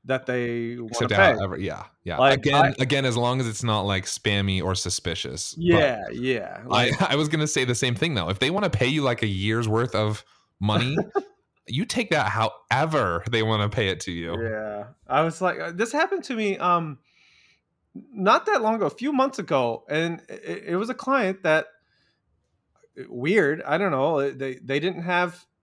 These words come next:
Speaker 1: they, they didn't wanna pay with a credit card, they didn't wanna pay bank draft, they didn't wanna pay PayPal or Stripe, they wanted to pay via Zelle.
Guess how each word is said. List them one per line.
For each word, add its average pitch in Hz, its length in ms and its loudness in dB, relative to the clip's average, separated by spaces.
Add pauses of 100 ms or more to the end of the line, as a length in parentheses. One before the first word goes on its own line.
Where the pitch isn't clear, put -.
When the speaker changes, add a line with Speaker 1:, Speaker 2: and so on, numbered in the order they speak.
Speaker 1:
they, 147 220 -4
they 143 180 0
didn't 190 160 2
wanna 208 120 0
pay 202 160 0
with 196 120 0
a 185 40 -2
credit 139 300 -2
card, 123 220 -4
they 127 80 -2
didn't 180 160 0
wanna 196 120 0
pay 175 160 -4
bank 139 280 -4
draft, 131 260 -2
they 127 60 -4
didn't 165 160 -2
wanna 185 140 0
pay 147 440 -2 (360)
PayPal 147 440 0
or 123 100 0
Stripe, 131 520 -2 (180)
they 139 120 2
wanted 165 240 0
to 170 60 -6
pay 175 200 -4
via 147 260 -2
Zelle. 117 600 -2